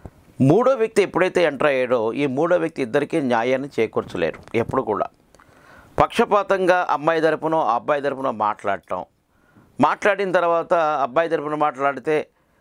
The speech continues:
అమ్మాయి కోపం రావటం, అమ్మాయి తరపున మాట్లాడితే అబ్బాయి కోపం రావటం, వాళ్ళు మరో వ్యక్తిని సంప్రదించటం, వీళ్ళు వాళ్ళు వేరువేరుగా సలహాలు ఇవ్వటం వల్ల ఇద్దరి మధ్యన గొడవ ఇంతింత ఇంతింత ఇంతింత కొండంత అయి ముదిరిపోతుంది. ముదిరిపోయిన తర్వాత ఏం చేస్తారు? ఎవరో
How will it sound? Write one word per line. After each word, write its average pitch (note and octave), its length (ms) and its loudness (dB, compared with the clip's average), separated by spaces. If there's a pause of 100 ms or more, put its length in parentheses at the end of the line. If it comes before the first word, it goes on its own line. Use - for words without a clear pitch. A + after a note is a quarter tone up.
(160)
అమ్మాయి D#3 300 0
కోపం C3+ 400 0
రావటం, A#2 320 -2
అమ్మాయి D#3+ 320 -2
తరపున D3+ 140 -2
మాట్లాడితే D3+ 260 -2
అబ్బాయి C#3 320 -2
కోపం C3 360 -4
రావటం, A2+ 320 -6 (420)
వాళ్ళు F3+ 260 2
మరో D#3+ 260 0
వ్యక్తిని D3+ 420 -4
సంప్రదించటం, A2 720 -4 (400)
వీళ్ళు C#3+ 580 0
వాళ్ళు C3+ 320 2
వేరువేరుగా D3 760 0
సలహాలు B2+ 400 0
ఇవ్వటం A2+ 260 -4
వల్ల A2+ 160 -2
ఇద్దరి A2 280 -2
మధ్యన G#2+ 360 -2
గొడవ A2 480 -2 (540)
ఇంతింత E3 460 0
ఇంతింత C3+ 540 -2
ఇంతింత A#2 300 -2
కొండంత A#2+ 500 0
అయి A#2+ 100 2
ముదిరిపోతుంది. A2 720 -2 (640)
ముదిరిపోయిన F#3+ 440 4
తర్వాత E3+ 240 0
ఏం D#3 160 0
చేస్తారు? C#3 580 0
ఎవరో C3 400 0